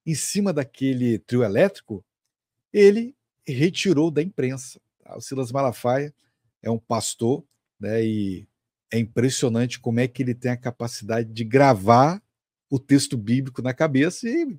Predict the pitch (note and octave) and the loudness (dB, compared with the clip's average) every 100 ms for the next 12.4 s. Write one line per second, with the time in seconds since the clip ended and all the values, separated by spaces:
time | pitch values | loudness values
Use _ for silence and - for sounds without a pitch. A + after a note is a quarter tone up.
0 | _ A#2+ C3+ C#3+ C3+ - B2+ C#3 - E3+ | _ -8 -4 -4 -4 -2 -2 -2 -4 -6
1 | - _ - _ - C3 - B2+ C3 C3 | -6 _ -20 _ 0 0 2 0 0 -2
2 | B2+ A#2 B2 A2 F#2 B2 B2 A#2 D#3+ - | 0 0 0 0 -2 -2 0 -2 -2 -2
3 | - B2 C#3 C#3 _ _ _ _ A#2+ B2 | -2 2 2 0 _ _ _ _ -2 -2
4 | - A#2+ B2 - A2+ F#2 G#2 A#2+ C3 - | -4 -6 -6 -8 -10 -8 -8 -8 -10 -12
5 | A#2 B2 - B2 G2 G#2 A#2 B2+ _ _ | -10 -10 -10 -10 -6 -4 -4 -8 _ _
6 | _ G2 C3 D3 F#2+ A#2 C#3+ - D#3 G2 | _ 2 6 6 4 0 0 -2 -4 -2
7 | A2 D3+ - A#2 B2 D#3 - _ _ _ | 2 2 2 0 0 0 -4 _ _ _
8 | - A#2+ A2+ C#3 D#3+ C#3 - - D3+ G3+ | -4 -2 -2 -2 -2 -2 -2 2 2 2
9 | - - - C3+ G3 G#3+ D#3+ C3 C3+ G3 | -2 -8 -8 -6 -2 0 0 0 -2 0
10 | G#3 - _ _ _ D3 F#3+ - F3 A#3 | -2 -6 _ _ _ 0 0 2 4 4
11 | A3+ A3+ A3+ F#3+ G3 G3+ F#3+ F3+ E3 F#3 | 2 -2 -2 0 0 0 0 2 4 2
12 | F3+ G3+ A#3+ | 0 -4 -4